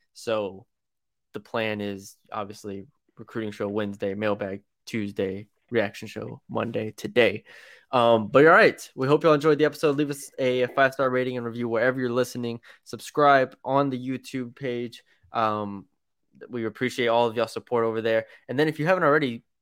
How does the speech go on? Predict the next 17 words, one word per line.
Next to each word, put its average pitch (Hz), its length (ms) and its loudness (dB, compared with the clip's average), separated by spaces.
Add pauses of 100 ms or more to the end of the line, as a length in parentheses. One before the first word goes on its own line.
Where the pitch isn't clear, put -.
(180)
become 180 220 -8
a - 20 -12
subscriber 147 480 0
to 135 320 -6
the 117 120 -8
Bengal 131 280 -2
Tiger, 120 520 -2 (360)
uh, 110 180 -2
On 123 260 -2
Three, 123 480 -4 (600)
one 139 360 0
dollar 123 520 2 (120)
for 127 120 -4
an 120 80 -2
entire 123 360 0
year. 117 520 -6 (400)
Uh, 104 300 -2